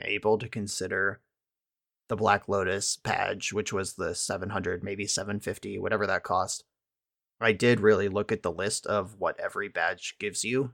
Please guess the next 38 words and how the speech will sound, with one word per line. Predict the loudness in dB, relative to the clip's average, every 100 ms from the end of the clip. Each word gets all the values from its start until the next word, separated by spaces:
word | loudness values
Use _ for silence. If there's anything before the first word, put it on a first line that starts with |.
| _
before | 0 2 4 4
I |
knew | 4 0
I | 0
was | -2
approved | -8 -10 -12 -10
to, | -8 -8 -12 _ _
for | -8
the | -4
content | -2 0 0
creator | 2 4 6
pass. | 6 4 2 -8 _ _ _ _ _
The | -2
Black | 4 6 6
Lotus | 4 2 2
badge, | 4 4 4
it, | -2 -8 _ _ _ _
it | -4
just | 0 2
seemed | 2 4
like | 6 6
they | 4 2
doubled | 2 2 4 4 2
your | 0
entry | 0 0 2 2
swag. | 4 4 6 4 2 -4
So | 0 4
you | 6
get, | 6 6
like, | 4 0
two | -6 -2 -2
playmats | 2 2 4 6 4 2 -4
instead | -4 2 2
of | 2
one, | 2 2 4 2 -2 _ _ _ _
four | -2 2 2
packs | 2 2 2 2 -4 2
of | 6 6 6 0 -10